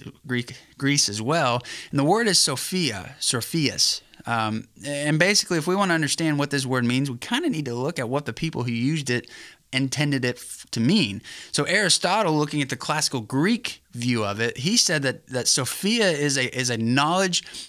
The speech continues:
of the most precious things. And then Cicero, or Cicero, however you wanna pronounce it, uh, he's a, he's a Roman, uh, understanding of it. He says that knowledge of, that, that Sophia is the knowledge of things both human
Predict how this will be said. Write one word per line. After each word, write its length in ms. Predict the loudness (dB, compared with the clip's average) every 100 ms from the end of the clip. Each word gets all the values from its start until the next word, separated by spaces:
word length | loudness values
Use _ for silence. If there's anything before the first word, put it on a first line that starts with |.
| -10 -6
of 120 | -2
the 80 | 2
most 400 | 2 0 -2 -6
precious 640 | -4 0 2 0 0 -2
things. 580 | -4 -8 -8 -6 -6 -6 -12 -20 -20 -20 -4
And 120 | 0
then 160 | 2 0
Cicero, 520 | 2 0 2 2 2 2
or 100 | 2
Cicero, 440 | 2 0 2 2
however 200 | 2 0
you 80 | 0
wanna 100 | 0
pronounce 380 | -2 -2 0 0
it, 180 | 0 -4 -14 -16 -16 -4
uh, 280 | 0 0
he's 580 | -2 -6 -6 -2 0 2
a, 80 | 2
he's 160 | 2 2
a 40 |
Roman, 640 | 2 4 4 4 4 2 -2 -16 -8
uh, 300 | -2 0 -2 -4
understanding 580 | -2 0 0 0 0 0
of 80 | 0
it. 60 | 2
He 140 | 2
says 260 | 2 2 2
that 140 | 2
knowledge 640 | 4 4 6 4 4 2 -2 -12 -20 -20 -20 -6
of, 280 | -2 -2 -4
that, 280 | -2 -2 0
that 260 | -2 0 2
Sophia 800 | 2 2 0 0 2 2 2 2
is 240 | 2 0
the 100 | 2
knowledge 460 | 2 4 2 2 0
of 100 | -2
things 440 | -2 0 2 0
both 260 | 0 -2 -2
human 500 | 0 2 2 0